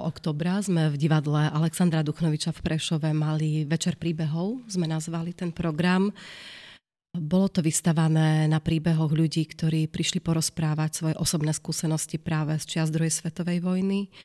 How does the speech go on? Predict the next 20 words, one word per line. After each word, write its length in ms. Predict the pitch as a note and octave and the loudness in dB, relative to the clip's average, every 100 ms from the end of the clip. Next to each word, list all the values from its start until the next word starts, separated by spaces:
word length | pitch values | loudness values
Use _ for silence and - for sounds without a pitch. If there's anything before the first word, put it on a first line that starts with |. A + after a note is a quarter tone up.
| _ _ _ _ _ | _ _ _ _ _
A 480 | D#3 D3 D3 D3 D3+ D3+ D#3 D3+ | 0 2 2 2 0 0 -2 -4
spievala 400 | - - E3 D#3 D3+ | -10 -4 -2 0 0
tam 140 | E3 | -2
Katka 320 | D3 D#3+ - | -2 -4 -4
Koščová. 800 | E3 E3 - - D#3+ F3+ F#3 A#3 - _ _ _ _ _ _ _ _ | -4 -4 -6 -4 0 0 0 -4 -8 _ _ _ _ _ _ _ _
Ja 140 | E3 | -2
som 120 | D#3 | 2
si 80 | D#3+ | 0
to 80 | - | 0
tak 160 | E3+ | -4
predstavila, 560 | - D#3+ - F3 E3 D#3 | 0 -2 2 2 4 4
lebo 160 | D#3 D#3 | 4 4
ona 160 | D#3+ | 4
má 160 | D#3+ D#3 | 4 2
krásnu 400 | D#3 D#3 D3 E3 | 0 -2 0 -2
tvorbu, 400 | - D3+ D#3 D3 | -2 0 0 -2
ktorá 300 | - D#3+ D#3 | -4 -2 0
je 120 | D3+ | 2
veľmi 280 | D3+ D#3+ D#3+ | 2 2 2
hlboká. 560 | D3+ D3 D3 D3+ D3 | 2 -2 -4 -6 -8